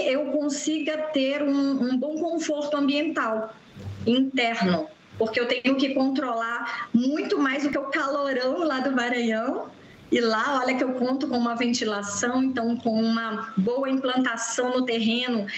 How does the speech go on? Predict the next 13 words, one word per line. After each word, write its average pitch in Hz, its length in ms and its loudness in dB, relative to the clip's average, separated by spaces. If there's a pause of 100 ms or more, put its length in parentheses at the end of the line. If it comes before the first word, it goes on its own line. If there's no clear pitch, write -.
eu 208 80 2
consigo 233 400 0
aberturas 240 600 -2
fantásticas, 233 880 0
eu 226 80 0
consigo 240 380 0
um 254 40 0
efeito 254 400 0
chaminé, 220 720 0
eu 220 60 -2
consigo 240 380 0
criar 226 420 -2
pátios, 240 580 -4